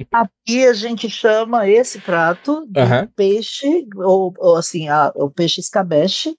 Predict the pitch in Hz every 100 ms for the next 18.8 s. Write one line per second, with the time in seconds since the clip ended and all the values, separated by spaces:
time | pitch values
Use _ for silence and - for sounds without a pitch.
0 | _ _ _ - 101 143 180 190 185 254
1 | - 233 175 160 156 156 - _ _ _
2 | - 120 - 110 104 160 214 - 120 185
3 | - 120 113 110 - 104 - - _ _
4 | _ _ _ _ _ _ _ _ _ -
5 | 175 170 147 - 190 165 165 196 233 285
6 | 240 233 196 180 175 208 220 190 180 160
7 | 165 185 240 139 131 131 156 214 190 190
8 | - 160 175 - 156 214 214 160 147 151
9 | 220 294 - _ - 165 180 208 220 214
10 | 202 190 190 196 220 285 - 190 170 165
11 | 165 180 208 131 - 127 - - 135 -
12 | 214 220 226 226 196 - - 247 - 233
13 | 226 196 208 196 196 214 262 226 233 190
14 | 202 226 254 226 233 240 277 - 147 143
15 | 139 151 233 196 202 202 202 208 247 208
16 | 185 202 190 190 202 196 190 196 180 185
17 | 185 175 151 220 247 247 - 175 175 214
18 | 202 202 185 165 175 - 240